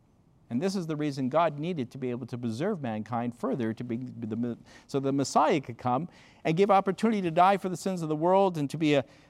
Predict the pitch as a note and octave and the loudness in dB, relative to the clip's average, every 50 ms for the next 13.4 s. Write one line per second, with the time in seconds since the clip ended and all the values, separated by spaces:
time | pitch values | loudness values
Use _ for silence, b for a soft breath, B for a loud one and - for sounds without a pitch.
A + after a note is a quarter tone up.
0 | b b b b _ - A#2 B2 B2 E3 F#3 - C3 A#2+ - - - B2 - - | b b b b _ 0 2 4 4 2 2 2 -2 -2 -2 -2 -4 -4 -4 -4
1 | - - - F3 E3 B2+ A2 - - C3 C3 C3 C3 C3 A#2+ - - C3 A#2+ A#2+ | -4 2 4 4 4 4 2 0 2 4 6 6 6 6 4 0 0 0 2 2
2 | A2+ A2+ A2 G2+ G2 - F#2 - - _ _ _ _ _ _ _ _ _ _ _ | 2 0 -2 -4 -8 -10 -16 -20 -20 _ _ _ _ _ _ _ _ _ _ _
3 | _ _ _ _ _ - A2+ G#2+ - - C#3 C3 B2 - - D#3+ D3+ - - D3 | _ _ _ _ _ -10 -8 -6 -2 0 0 0 0 0 0 0 0 0 -4 -4
4 | - A3+ B3+ A3+ G#3+ - - C3+ B2 A2+ G2+ F#2 - - - - _ _ _ _ | 2 2 2 2 2 -2 -2 -2 -2 0 -2 -2 -4 -6 -10 -14 _ _ _ _
5 | _ _ _ _ _ _ b b b b b b b b b b b _ _ - | _ _ _ _ _ _ b b b b b b b b b b b _ _ -8
6 | G2+ G2+ C3 E3 F3 F3 F3 - F3+ E3 D#3 - - F3+ F#3 F#3+ G3 F3 C#3+ - | 0 4 6 8 8 6 6 4 0 -2 -2 0 4 6 8 8 8 4 2 2
7 | E3 E3+ E3 D3 - E3 - - F3 D#3+ - E3 D3+ D3+ D3 D3+ D#3+ E3+ F3+ E3+ | 2 2 2 -2 -4 -6 -2 0 0 0 0 -2 -2 2 2 4 4 2 2 0
8 | D#3 C#3+ - - C#3 - - - E3+ E3+ E3+ D3+ - - E3+ D#3 - - D3 C3+ | 0 -2 0 -2 -6 -6 -2 -2 0 0 0 -2 -4 -4 -6 -6 -4 -6 -6 -4
9 | - - D#3 D#3 D3 C3+ - D#3 D3+ E3+ F#3+ F3 D#3+ C#3+ - - D#3 D#3 E3 F3+ | -2 -2 0 0 -2 0 2 4 4 4 2 0 -2 -2 0 2 2 2 2 2
10 | E3+ E3 D3 C#3+ - - F#3+ F#3 - - - F#3 F#3 F#3 E3+ - - - E3+ D#3 | 2 2 0 0 0 -2 -2 -2 -2 -4 -2 2 2 2 0 -2 -6 -8 -4 -2
11 | E3 E3 E3+ D#3 - F3 E3+ D#3 D#3 D#3+ E3 F3 E3 - - F3 E3 E3 E3 G3 | -2 -2 -2 -2 -2 -4 -4 -2 0 0 0 0 -2 -4 -6 -6 -4 0 0 0
12 | A#3+ D3+ - - - D#3 D3+ C3+ - - D#3 D3+ D#3+ E3+ F3 F3 F3 F#3 E3+ E3+ | 0 0 -2 -4 -4 -2 -2 -4 -4 -4 -2 -2 -2 -2 -2 -2 -2 -2 0 2
13 | F3+ G3+ A#3+ C3+ G#2 - - | 4 4 4 4 2 0 -4